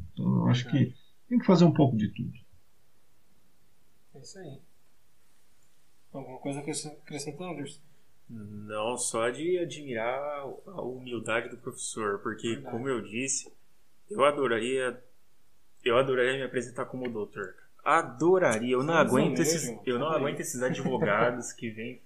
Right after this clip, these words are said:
Speaker 3: "Ah, sou o, o doutor Mirael".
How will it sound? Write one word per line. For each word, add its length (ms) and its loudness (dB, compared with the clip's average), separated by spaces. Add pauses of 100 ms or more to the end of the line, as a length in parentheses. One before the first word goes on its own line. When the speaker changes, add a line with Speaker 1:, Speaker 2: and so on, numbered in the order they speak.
Speaker 3:
"Ah, 420 -10 (840)
sou 640 4 (280)
o, 60 -6
o 40 -4
doutor 440 2
Mirael". 760 2